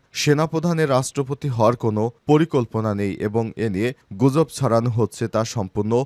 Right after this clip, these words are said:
ভিত্তিহীন। প্রিয় দর্শক, এতক্ষণ শুনছিলেন সংবাদ শিরোনাম, এবারে বিস্তারিত।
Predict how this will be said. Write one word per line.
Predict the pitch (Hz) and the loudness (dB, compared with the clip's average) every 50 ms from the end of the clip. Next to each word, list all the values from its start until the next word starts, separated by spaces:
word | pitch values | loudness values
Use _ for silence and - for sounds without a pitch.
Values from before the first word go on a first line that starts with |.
| - _ _ 98 90 | -4 _ _ -14 -6
ভিত্তিহীন। | - 120 127 123 - - 139 113 104 110 107 95 92 82 - _ _ | -2 -2 -2 -2 -2 -4 -4 -2 0 0 0 0 -2 -6 -10 _ _
প্রিয় | 123 113 104 | 0 2 4
দর্শক, | 107 107 113 - - 160 160 160 - _ _ | 4 2 2 2 2 2 2 2 0 _ _
এতক্ষণ | 104 123 120 156 151 - 180 185 175 | 0 0 0 0 -2 0 0 0 0
শুনছিলেন | 165 - - 147 147 - - 156 147 139 139 139 - 131 | -2 -4 -4 -4 -4 -4 -2 -2 -2 -2 -2 -4 -4 -4
সংবাদ | 113 113 110 117 117 - | -4 0 0 0 0 0
শিরোনাম, | - - 107 90 98 98 117 151 170 | -2 -4 -2 -2 0 0 -2 -2 0
এবারে | 165 147 117 104 98 95 98 | -2 -2 0 0 0 0 -2
বিস্তারিত। | 87 98 - - - 104 101 101 98 - | -4 -4 -8 -4 -2 0 0 -2 0 0